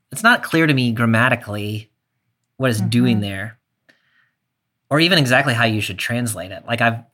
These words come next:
Speaker 1: I've heard it just, like, go, but then I'm like, "Well, then you lose the lacha," or, like, "get yourself to the land," <laughs> which,
Speaker 2: Mm-hmm.
Speaker 1: I mean, maybe is, uh, what that means, but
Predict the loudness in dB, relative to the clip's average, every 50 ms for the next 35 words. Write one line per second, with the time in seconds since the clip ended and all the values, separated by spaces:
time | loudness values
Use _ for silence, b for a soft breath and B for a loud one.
0 | _ -8 -8 -6 -4 -2 -2 -2 -2 -2 -4 -6 -6 -6 -4 -2 -2 -2 -2 -2
1 | -6 -6 -2 0 2 4 4 2 0 -4 -8 -10 -10 -14 -14 -10 -6 -4 -2 -2
2 | -2 -2 -2 -4 -4 -4 -2 -2 -2 -2 -2 0 0 0 0 0 -2 -4 -4 -6
3 | -6 -6 -8 -8 -4 -2 0 0 0 -2 -4 -6 -10 -10 -10 -10 -8 -8 -8 -10
4 | -12 -16 -14 -12 -10 -4 0 0 0 0 -2 -6 -4 -2 -2 -2 0 0 0 -2
5 | -2 -4 -6 -4 -4 -2 -2 -2 -2 0 0 2 2 0 0 -2 -4 -4 -2 0
6 | 0 2 0 -2 -6 -8 _ _ -6 -4 -4 -4 -4 -4 -4 -4 -4 -4 -4 -2
7 | -2 0 0 0 2 2 2 2 0 0 -2 -2 -4 -4 -4 -4 -6 -8 -6 -6
8 | -6 -4 -4 -6 -6 -6 -8 -8 -12 _ _ _ _ _ _ -6 -4 -2 -2 -2
9 | -2 -2 -4 -6 -6 -8 -8 -8 -10 -8 -6 -6 -6 -2 -2 -2 -2 -2 -2 -4
10 | -2 -2 -2 -2 -2 -2 -2 -4 -4 -6